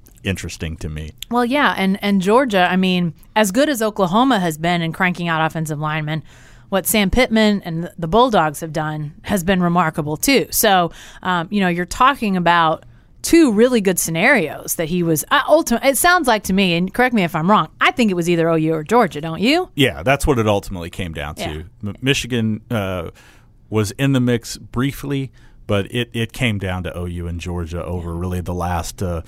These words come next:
Speaker 1: month and a half, uh, of, of Andrew's recruitment.
Speaker 2: Yeah, and while you gotta think that if they, they lose out on him, they're still gonna have some big-time recruits, as you mentioned, because of Bill Bedenbaugh, because of the track record that he's developed. And,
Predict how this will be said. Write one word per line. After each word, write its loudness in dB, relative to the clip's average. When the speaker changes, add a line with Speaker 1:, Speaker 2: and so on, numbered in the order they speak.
Speaker 1:
month 0
and -2
a -4
half, -2
uh, -6
of, -6
of -6
Andrew's -4
recruitment. -10
Speaker 2:
Yeah, -10
and 2
while 6
you 4
gotta 2
think 0
that 2
if 0
they, 0
they -2
lose 2
out 4
on 2
him, 2
they're 2
still 2
gonna 0
have -2
some -2
big-time 2
recruits, 0
as 2
you 2
mentioned, -6
because -2
of 0
Bill 2
Bedenbaugh, 0
because 0
of 0
the 0
track -2
record -4
that -2
he's -2
developed. -2
And, -6